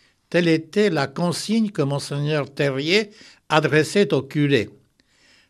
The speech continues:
Les paroisses étaient invitées à s'ouvrir en particulier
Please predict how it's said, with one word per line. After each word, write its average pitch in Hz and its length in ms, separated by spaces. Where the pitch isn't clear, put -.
Les 127 120
paroisses 170 580
étaient 170 340
invitées 156 480
à 151 100
s'ouvrir 208 640
en 160 100
particulier 156 920